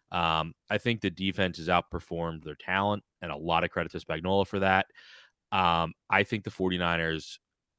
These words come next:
offense just absolutely dominates this game.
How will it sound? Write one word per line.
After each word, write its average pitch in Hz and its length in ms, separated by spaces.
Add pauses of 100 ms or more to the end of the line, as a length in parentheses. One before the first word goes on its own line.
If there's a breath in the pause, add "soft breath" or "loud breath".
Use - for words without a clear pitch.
offense 95 760 (220)
just - 320
absolutely 85 760
dominates 82 600
this 82 180
game. 101 460